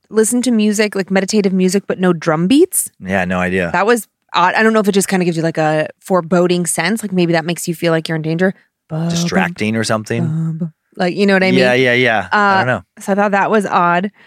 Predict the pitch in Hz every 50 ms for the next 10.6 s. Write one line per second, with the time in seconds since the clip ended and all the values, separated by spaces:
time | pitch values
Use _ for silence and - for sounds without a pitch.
0 | - _ _ _ - 214 208 208 202 202 202 202 202 202 202 - - 196 202 202
1 | 190 - - 160 214 269 269 - 240 196 185 185 180 185 175 175 175 170 170 165
2 | - - 175 170 165 175 170 165 - - - 151 - _ 170 156 156 160 170 214
3 | - - - - - _ _ - 196 185 175 175 175 175 175 170 - 190 175 180
4 | 190 214 240 240 240 233 233 220 220 196 196 185 180 180 180 - - _ _ -
5 | 208 196 185 180 175 175 170 165 143 170 185 208 233 254 247 254 240 240 240 247
6 | 247 240 254 254 247 233 185 165 - 175 165 117 110 104 101 101 104 120 139 147
7 | 214 208 202 208 226 254 240 233 214 196 185 202 180 165 - 175 160 - 190 180
8 | 175 170 165 156 156 156 - 180 165 147 - - - - - 185 185 185 175 175
9 | 190 180 160 185 170 170 196 180 175 190 185 185 175 175 165 - 202 202 202 196
10 | 208 202 - - 202 185 180 165 175 165 160 -